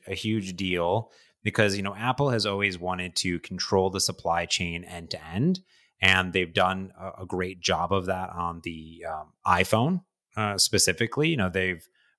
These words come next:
pushed that over more end to end of them controlling it, and this is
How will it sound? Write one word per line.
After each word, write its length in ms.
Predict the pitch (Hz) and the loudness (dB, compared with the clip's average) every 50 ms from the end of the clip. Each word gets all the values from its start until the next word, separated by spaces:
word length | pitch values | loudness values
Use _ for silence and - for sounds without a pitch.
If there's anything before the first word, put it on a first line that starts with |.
| _ - | _ 0
pushed 300 | - - 107 - - - | 4 6 6 6 6 2
that 200 | 104 101 98 90 | 2 0 0 0
over 280 | 92 98 92 101 101 95 | -2 -2 0 0 -2 -2
more 460 | 92 92 92 90 90 92 95 95 - - | -2 -4 -4 -4 -2 -2 -2 -4 -6 -8
end 240 | 95 92 95 92 90 | -6 -6 -4 -2 -2
to 120 | - 92 | -4 -4
end 260 | 82 85 87 92 95 98 | -4 -8 -8 -4 -4 -4
of 100 | 87 - | -2 -2
them 180 | 92 90 90 | -4 -4 -4
controlling 520 | - 95 90 - - 87 85 87 92 98 117 | -4 -8 -6 -4 -4 -2 -2 0 0 0 0
it, 100 | 131 117 | 0 -2
and 120 | 98 95 | -2 -2
this 160 | 98 - - | 0 2 2
is 220 | 101 92 90 - | 2 0 -2 -4